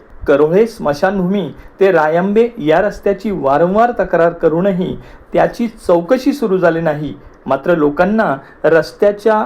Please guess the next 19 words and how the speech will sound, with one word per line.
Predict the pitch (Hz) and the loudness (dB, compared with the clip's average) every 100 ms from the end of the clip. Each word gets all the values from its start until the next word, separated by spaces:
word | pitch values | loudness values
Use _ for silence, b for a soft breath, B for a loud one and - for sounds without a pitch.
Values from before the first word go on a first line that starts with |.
| - | -2
अडचणीला | 147 147 170 175 196 | -2 0 -2 2 0
सामोरे | 214 - 170 160 160 | -2 -4 -4 0 0
जावे | 156 151 151 | 2 2 2
लागत | 151 151 | 0 -2
आहे. | 160 139 139 - - - | -2 -2 -6 -8 -14 -6
रस्त्यालगतचे | 151 156 - 196 185 147 156 202 226 | -2 -2 0 -2 0 2 2 0 -2
शेतकऱ्यांना | 196 180 - - 190 220 208 139 131 B B | -2 -4 -2 0 0 0 0 -2 -4 B B
याचा | - 151 160 - 202 | -2 0 0 0 0
मोठ्या | 208 196 147 170 170 214 | 0 -4 -2 -2 0 -2
नुकसानीचा | 170 143 - 175 202 - 202 | -2 -8 -2 -2 -2 0 -2
सामना | 202 - 131 143 147 | -2 -4 -4 -4 -6
करावा | 143 139 139 | 0 0 0
लागत | 139 139 | -2 -4
आहे. | 127 117 - - - - - - - | -6 -8 -14 -18 -20 -20 -20 -10 -2
रस्त्यावर | 135 131 - 170 185 | 0 0 0 2 2
झाडे | 170 135 147 | -2 0 2
वाढल्याने | 180 175 180 202 180 131 B B - | 2 2 0 0 -2 -8 B B -4
पर्याय | 165 156 175 202 | 0 2 2 2
म्हणून | 196 180 208 143 | 2 0 0 -4